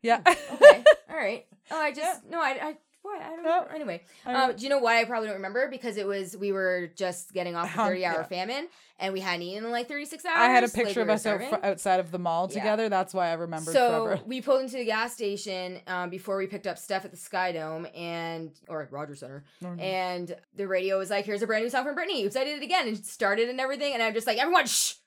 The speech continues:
Speaker 2: <laughs> And we all listened to it,
Speaker 1: Right.
Speaker 2: and we laughed. 'Cause, like, it was a really great song, but the whole Titanic thing like, mix in with it,
Speaker 1: Yep.
Speaker 2: I was like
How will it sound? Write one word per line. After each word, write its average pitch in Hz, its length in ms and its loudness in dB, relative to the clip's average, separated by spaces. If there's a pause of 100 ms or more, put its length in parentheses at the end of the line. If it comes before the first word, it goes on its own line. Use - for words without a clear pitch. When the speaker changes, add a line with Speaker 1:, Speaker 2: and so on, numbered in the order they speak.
Speaker 2:
<laughs> - 200 -20
And 240 120 -2
we 240 120 0
all 233 160 4
listened 285 380 -6
to 381 160 -6
it, 403 200 -6 (160)
Speaker 1:
Right. 160 280 -8
Speaker 2:
and 269 200 2
we 254 120 -6
laughed. 208 1000 0 (340)
'Cause, 254 160 2
like, 240 400 4
it 269 120 4
was 277 160 -2
a - 180 -16
really 262 300 4
great 226 400 0
song, 202 420 0
but 233 100 0
the 220 80 -4
whole 214 200 -2
Titanic 180 680 -6
thing 226 460 -6 (400)
like, 185 300 -2
mix 190 240 -4
in 180 160 -6
with 208 200 -6
it, 262 360 0
Speaker 1:
Yep. 170 220 -4
Speaker 2:
I 190 100 0
was 190 180 -4
like 165 420 -4